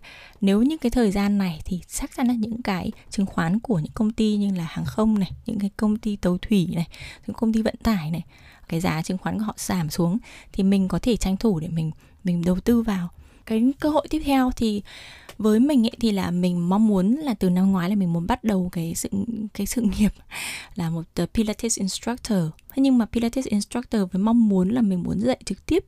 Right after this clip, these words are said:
Nhưng mà khi mà với cái dịch bệnh này, khi mà tình hình hơi căng thẳng một chút thì những phòng gym là những cái nơi đầu tiên bị đóng cửa,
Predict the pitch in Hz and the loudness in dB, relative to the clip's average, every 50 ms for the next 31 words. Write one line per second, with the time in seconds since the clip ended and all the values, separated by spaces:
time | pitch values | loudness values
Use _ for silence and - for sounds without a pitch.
0 | - - _ _ _ _ - _ _ _ - 247 247 240 214 185 - - 320 302 | -6 -20 _ _ _ _ -20 _ _ _ 0 2 4 4 4 2 2 2 2 4
1 | 294 247 196 175 165 175 180 180 - 240 262 233 - 220 190 - 180 180 170 165 | 4 2 2 0 2 2 2 2 2 0 -2 -2 -2 -2 -4 -4 -4 -6 -4 -4
2 | 160 - - 254 262 254 233 185 165 - - _ _ _ _ - - 214 190 190 | -6 -2 0 2 2 4 2 0 -2 -6 -12 _ _ _ _ -4 0 2 4 4
3 | 185 185 226 277 277 - 254 254 - 214 160 160 165 - - 285 320 - - 196 | 4 4 2 2 2 2 0 0 0 -2 -4 -6 -6 -6 -4 -6 -4 -4 -2 -2
4 | 170 170 175 - - 214 185 175 - 202 208 196 190 175 170 165 170 - - 165 | -2 -2 -2 -4 -4 -2 -2 0 0 0 0 0 0 -2 -4 -6 -6 -6 -6 -4
5 | 165 208 208 208 208 208 190 170 165 - - 247 247 233 220 220 180 160 165 175 | -2 -2 0 0 0 0 -2 -2 -4 -2 2 4 4 4 4 2 0 -2 -2 0
6 | - 240 190 139 | 2 2 2 2